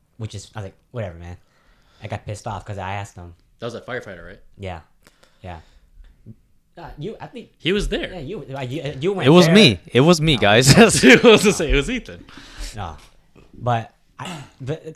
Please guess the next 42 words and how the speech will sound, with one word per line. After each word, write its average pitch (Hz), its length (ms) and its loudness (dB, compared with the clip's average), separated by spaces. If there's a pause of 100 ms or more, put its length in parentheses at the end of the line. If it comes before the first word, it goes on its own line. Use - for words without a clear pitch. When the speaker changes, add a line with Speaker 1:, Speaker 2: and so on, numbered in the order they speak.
Speaker 1:
I, 120 180 -18
I 123 80 -2
was 135 180 -4
wrong 131 180 0
in 127 60 -12
the 107 60 -16
first 127 200 -10
place 139 160 -12
because, 110 360 -8
uh, 95 280 -6
I, 101 140 -16 (100)
I, 104 100 -8 (180)
I 98 200 -10
overreacted, 101 920 -10 (260)
uh, 80 80 -18
the 85 500 -12 (380)
Speaker 2:
Yeah, 117 80 -6
you 110 140 -2
left 143 200 -2
really 107 280 -6
early. 98 260 -6 (320)
Speaker 1:
Yeah, 117 160 -6
'cause 117 140 -10
I, 127 200 -12
I 127 60 -8
got 151 160 -4
really 131 300 -6
Speaker 2:
You 113 60 -4
got 98 60 -6
Speaker 1:
pissed 120 120 -4
Speaker 2:
so 110 100 -2
Speaker 1:
off 104 140 -6
Speaker 2:
pissed. 117 260 -6
Speaker 1:
'cause 151 100 -8
I'm 156 100 -6
like, 143 160 -10
"Dude, 147 180 -14
come 170 280 -16
Speaker 2:
I - 60 8
Speaker 1:
on, - 60 6
Speaker 2:
think, 196 160 0
Speaker 1:
man." - 80 -6